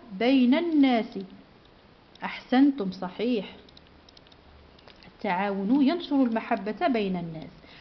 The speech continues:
نراجع معاً. النظافة من الإيمان، صحيح. أنظف جسمي ولا أنظف مكاني، خطأ. أنظف جسمي ومكاني. أتحدث مع والدي بأدب،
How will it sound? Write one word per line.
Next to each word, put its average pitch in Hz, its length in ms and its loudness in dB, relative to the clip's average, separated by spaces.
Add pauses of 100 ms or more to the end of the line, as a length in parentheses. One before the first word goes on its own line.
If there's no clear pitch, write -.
(120)
نراجع 233 480 0
معاً. 185 360 -2 (340)
النظافة 226 800 0
من 202 280 -4
الإيمان، 190 640 -4 (300)
صحيح. 202 560 -6 (360)
أنظف 240 600 0
جسمي 196 640 -4
ولا 220 460 0
أنظف 208 460 -6
مكاني، 190 560 -6 (100)
خطأ. - 600 -4 (360)
أنظف 220 440 -2
جسمي 247 580 2 (140)
ومكاني. 247 680 0 (600)
أتحدث 269 680 0
مع 220 320 2
والدي 208 580 0
بأدب، 190 640 -6